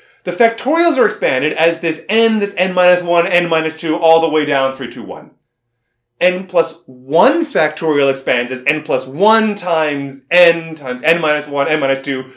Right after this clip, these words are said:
dot, dot, dot, through to one. And most of those are gonna cancel. I-, in fact, the only thing in the blue that doesn't cancel is that one n plus one in the denominator.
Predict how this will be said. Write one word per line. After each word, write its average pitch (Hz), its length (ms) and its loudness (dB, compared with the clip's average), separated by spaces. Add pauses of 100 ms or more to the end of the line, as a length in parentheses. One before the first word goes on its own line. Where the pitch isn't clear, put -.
(100)
dot, 127 180 2
dot, 117 160 0
dot, 123 240 0
through 107 140 -12
to 101 120 -14
one. - 340 -16 (540)
And 247 280 2
most 330 320 4
of 269 100 2
those 175 160 2
are 180 60 -2
gonna 165 140 -4
cancel. 226 520 -4
I-, - 140 -4
in 196 100 -4
fact, - 320 -2 (220)
the 214 160 4
only 330 220 4
thing 285 180 -2
in 226 80 0
the 185 100 -2
blue 190 240 -2
that 165 220 -6
doesn't 226 360 2
cancel 131 480 -2
is 165 100 0
that 151 260 0
one 190 380 0
n 160 220 -4
plus 175 220 -8
one 113 540 -6
in 120 80 -10
the 120 80 -10
denominator. 135 600 -12